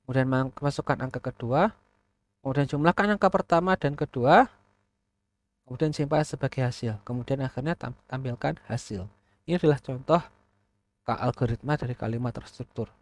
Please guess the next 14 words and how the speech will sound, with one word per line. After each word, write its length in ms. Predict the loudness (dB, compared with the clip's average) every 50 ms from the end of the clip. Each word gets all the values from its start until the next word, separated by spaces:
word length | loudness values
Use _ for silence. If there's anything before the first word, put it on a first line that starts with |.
| _ _ _ _ _ _
Tidak 320 | -4 0 6 8 8 10 10
ada 80 | 8
notasi-notasi, 880 | 4 4 2 -2 -2 -2 -2 -4 -4 -4 -4 -6 -6 -6 0 0 0 0
tetapi 560 | 0 -2 -6 -6 -6 0 4 4 4 4 2 _ _ _ _ _ _ _ -10
ditulis 480 | -10 -8 -4 0 2 2 2 2 0 -8
menggunakan 720 | -8 -6 -6 -4 -4 -4 -4 -4 -2 -2 -2 -2 -2 -4
bahasa 400 | -4 -4 -2 -2 -4 -2 -2 -4
sehari-hari, 720 | -2 -2 -2 0 0 0 0 0 0 0 -2 -2 -4 -8 -12 _ _ _ _ _ _ _ _ _ _ _ _ _ _ _ _
tapi 260 | -14 -12 -6 -4 -4
tetap 300 | -4 -4 -4 -6 -8 -8
terstruktur 680 | -8 -12 -12 -12 -10 -10 -10 -10 _ -4 -6 -6 -6 -6
seperti 480 | -16 -20 -20 -18 -18 -18 -16 -16 -18 -18
itu. 100 | _ -20 _ _ _ _ _ _ _ _ _ _ _ _ _ _ _ _ _ _ _ _ _ _ _ _ _ _ _ _ _ _ _ _ _ _ _ _ -20 -20 -20 -20 -20 -20 -20 -20 -20 -20 -20 -20 _ _ _ _ _ _ _ _ _ _ -8
Kemudian 560 | -4 -4 -2 -2 -4 -2 2 6 6 6 6